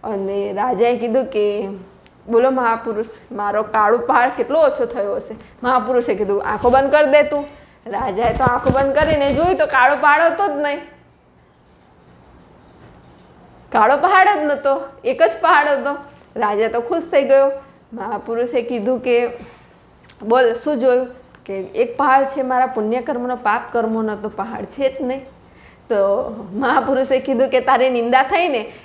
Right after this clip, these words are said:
એટલે એ પહાડ બળીને ભસ્મ થઈ ગયો." રાજાએ કીધું કે, "હા."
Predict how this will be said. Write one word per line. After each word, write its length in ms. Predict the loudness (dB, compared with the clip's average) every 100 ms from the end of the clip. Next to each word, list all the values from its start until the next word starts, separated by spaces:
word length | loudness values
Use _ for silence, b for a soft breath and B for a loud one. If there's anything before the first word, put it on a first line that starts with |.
| -6
એટલે 460 | -4 -2 0 2
એ 40 | 2
પહાડ 500 | 2 0 2 2 2 -6 -18 -20 _ -2
બળીને 340 | 0 0 -2
ભસ્મ 320 | -2 -4 -6
થઈ 260 | -10 -8 -8
ગયો." 240 | -6 -10 -12 -20 -20 -20 -20 -20 -20 -20 -20 B B B B B -4
રાજાએ 500 | 0 2 2 2 0
કીધું 400 | -2 -2 -2 -2
કે, 140 | -6
"હા." 380 | -6 -8 -8